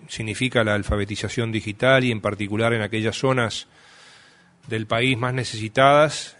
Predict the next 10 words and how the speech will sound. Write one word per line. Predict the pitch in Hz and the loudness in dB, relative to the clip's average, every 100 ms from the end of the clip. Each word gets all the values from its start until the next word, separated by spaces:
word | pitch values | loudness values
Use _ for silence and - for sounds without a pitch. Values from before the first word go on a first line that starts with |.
| - | -14
y | 123 | -10
en | |
aquellos | 117 127 135 | -8 -4 -4
sectores | - 127 - 151 156 151 143 - - | -2 -6 -2 4 4 4 0 -6 -12
del | - 113 107 | -12 -10 -4
país | 117 123 135 131 - - _ _ _ _ _ _ _ _ _ - - - | -2 -2 -4 -8 -14 -18 _ _ _ _ _ _ _ _ _ -20 -20 -12
que | 123 | -6
también | 131 120 127 151 | -4 -2 0 2
más | 139 139 | 2 0
necesitan | 143 127 123 - 143 143 147 147 143 135 | 0 -4 -6 -6 -6 -2 -2 -2 -6 -16